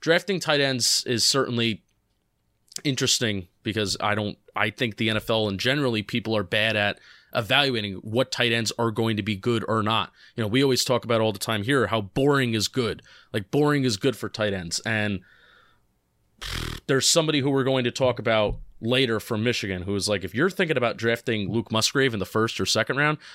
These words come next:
just draft this guy in, like, the third round," you know? And I think it's kinda like, kinda like the same thing. But Musgrave's good. I mean, he, he's probably gonna be one of the f-, he's one of the fastest tight ends in the N F L.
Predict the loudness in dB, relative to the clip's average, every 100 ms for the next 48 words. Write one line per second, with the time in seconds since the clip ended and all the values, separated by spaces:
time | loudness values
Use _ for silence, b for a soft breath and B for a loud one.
0 | B -2 2 2 2 0 2 0 0 -2
1 | -2 -4 -2 -2 0 -2 -4 -6 -8 -6
2 | -4 -4 -6 -4 -2 -2 -4 -4 -4 -2
3 | -2 0 -2 -4 B B B -4 -2 -2
4 | -2 -2 -2 -4 -6 -4 2 4 6 4
5 | 4 2 2 -4 -4 0 -2 -4 -4 2
6 | 4 2 0 0 2 2 2 2 0 0
7 | 0 -2 -6 -2 0 0 -2 B B B
8 | -2 0 0 0 0 2 2 2 2 2
9 | 2 2 0 0 0 0 0 0 2 0